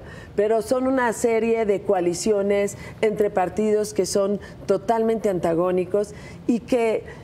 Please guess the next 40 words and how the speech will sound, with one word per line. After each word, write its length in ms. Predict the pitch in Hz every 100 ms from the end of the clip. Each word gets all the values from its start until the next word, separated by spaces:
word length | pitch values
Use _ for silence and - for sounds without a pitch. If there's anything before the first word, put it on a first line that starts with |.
| - -
hace 300 | - 285 339
que 100 | 320
la 80 | 208
izquierda 400 | 185 - 254 277
y 60 | 302
la 120 | 220
derecha 380 | 175 208 220 277
hayan 260 | 254 269
renunciado 600 | 226 185 185 190 233 254
totalmente 800 | - 185 226 247 240 233 233 233 - - -
a 140 | 277
su 160 | 320 330
identidad 720 | 285 220 175 170 165 165 190 - - - - -
y 80 | 247
a 80 | 254
lo 160 | 233
que 80 | 233
se 160 | 226 214
proponía. 800 | 202 - 190 185 208 202 220 - - - -
¿Por 200 | 233 220
qué? 120 | 294
Por 220 | 285 262
un 160 | 254 269
asunto 460 | 262 262 254 269 254
solamente 600 | - 254 262 220 226 240
aritmético. 880 | 208 175 180 196 214 - 165 - - - - - - - -
Y, 140 | 196
en 140 | 220 240
e-, 120 | 247
y 180 | 233 233
ese, 480 | 254 285 294 349 - - -
por 180 | 233 226
ahí 320 | 226 247 330
vamos 340 | 330 277 269 233
a 120 | -
pas-, 260 | 180 196 -
a, 140 | 185
voy 340 | 175 180 196 208
a 100 | 202
pasar, 400 | 165 165 165